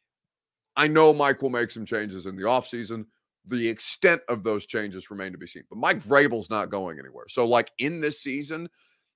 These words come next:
unless there is some giant scandal that sees that man fired for cause, right? Unless there's Urban Meyer's level, Urban Meyer levels of credit card and co-eds at a bar and stuff like that, like that, Mike Vrabel's not going anywhere. So, like, it's,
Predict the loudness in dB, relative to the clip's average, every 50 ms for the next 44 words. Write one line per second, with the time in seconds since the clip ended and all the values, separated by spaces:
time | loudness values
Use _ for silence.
0 | _ -6 -2 0 2 2 2 2 2 2 2 2 2 2 0 -2 -2 -2 -2 -4
1 | 0 2 2 4 2 2 0 -4 -8 -8 -4 -4 -2 -2 -2 -2 -2 0 0 -2
2 | -4 -6 -6 -8 -6 -2 -2 -2 -2 -2 -2 -4 -4 -6 -4 -2 0 2 2 2
3 | 0 -2 -4 -6 -8 -10 -10 -10 -10 -6 -4 -2 0 0 0 0 -2 -4 -6 -10
4 | -18 _ -6 -4 -2 -2 -2 -2 -4 -6 -6 -2 -2 -2 -2 -2 -2 -2 -2 -2
5 | -4 -6 -4 -4 -4 -4 -4 -6 -6 -4 -4 -2 -2 -2 -4 -4 -4 -4 -4 -2
6 | -2 -2 -2 -2 -4 -6 _ _ _ _ -6 -4 -2 -2 -2 -2 -2 -2 0 0
7 | 0 0 0 2 0 0 0 -2 -6 -6 -8 -12 -12 _ -8 -4 -4 -4 -4 -6
8 | -8 -6 -4 -4 -2 -4 -4 -8 -8 -4 -2 0 0 2 0 0 -2 -6 -8 -8
9 | -6 -4 -2 -2 -2 -2 -4 -4 -6 _ _ _ _ _ _ _ _ -18 -16 -16
10 | -8 -2 -2 -2 -2 0 -2 -2 -2 0 0 -2 -2 0 -2 -4 -4 -4 -6 -4
11 | -4 -4 -4 _ _ _ _ -20 -20 _ _ _ _ _ _ _ _ _ -10 -6
12 | -6 -6 -6 -4 -2 -2 -2 0 -2 -2 -4 -6 -6 -6 -6 -4 -4 -4 -6 -4
13 | -2 -2 0 -2 -4 -6 -8 -12 -14 -14 -14 -16 -16 -16 -12 -6 -4 -2 0 0
14 | 0 0 -2 -8 -8